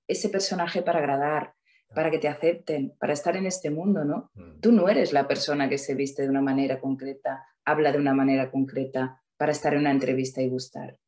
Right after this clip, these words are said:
Speaker 2: Claro.
Speaker 1: ¿no? Tú eres esa persona tirada en el sofá.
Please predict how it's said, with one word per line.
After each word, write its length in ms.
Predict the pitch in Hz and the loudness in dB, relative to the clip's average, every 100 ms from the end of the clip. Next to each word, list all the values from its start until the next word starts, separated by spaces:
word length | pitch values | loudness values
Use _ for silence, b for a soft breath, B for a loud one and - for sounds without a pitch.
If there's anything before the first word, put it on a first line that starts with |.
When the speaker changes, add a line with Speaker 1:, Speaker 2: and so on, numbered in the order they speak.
| _ _ | _ _
Speaker 2:
Claro. 160 | 80 - | -18 -6
Speaker 1:
¿no? 340 | 151 170 - - - | -4 -4 -8 -14 -6
Tú 100 | 160 | 0
eres 220 | 190 - | 0 0
esa 220 | 143 135 131 | -2 -2 -2
persona 440 | 135 131 143 135 | -2 0 2 2
tirada 240 | 135 131 | 2 2
en 80 | 131 | 4
el 100 | 127 | 2
sofá. 500 | - 127 - 127 - | -2 -10 -10 -10 -12